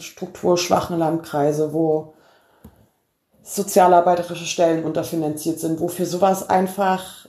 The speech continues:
äh, kein Geld da ist, weil kein Geld da sein soll. Das ist nicht das Ergebnis von, äh, ja, hupsi, äh, haben wir jetzt nicht mit eingeplant, haben wir vergessen, sondern das ist auch einfach das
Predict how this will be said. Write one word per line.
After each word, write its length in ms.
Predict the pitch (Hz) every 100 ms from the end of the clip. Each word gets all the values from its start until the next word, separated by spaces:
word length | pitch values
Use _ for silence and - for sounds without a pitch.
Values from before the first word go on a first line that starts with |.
| -
äh, 400 | 170 170 160 160 - _ _ _ _ _ _ _
kein 240 | 196 185
Geld 340 | 175 185 214 -
da 220 | 151 156
ist, 340 | 165 170 -
weil 220 | 165 175 180
kein 240 | 185 175
Geld 300 | 170 165 165
da 160 | 160 160
sein 240 | 156 151
soll. 380 | 156 139 127 - -
Das 120 | -
ist 280 | 180 - 185
nicht 240 | 190 -
das 100 | 190
Ergebnis 580 | 117 180 196 190 185 -
von, 540 | - 180 170 170 170 165
äh, 360 | 160 160 160 - - _ _ _ _ _
ja, 180 | 180
hupsi, 420 | 185 190 220 196 185
äh, 380 | 180 175 170 165
haben 160 | 196 196
wir 60 |
jetzt 160 | 185 185
nicht 120 | -
mit 100 | 170
eingeplant, 580 | 151 208 214 233 214 196
haben 100 | 196
wir 80 | 190
vergessen, 500 | 185 175 190 202 185
sondern 480 | 175 175 175 170 165
das 280 | 170 165
ist 180 | - -
auch 180 | 170 170
einfach 420 | 170 165 180 170
das 280 | 170 165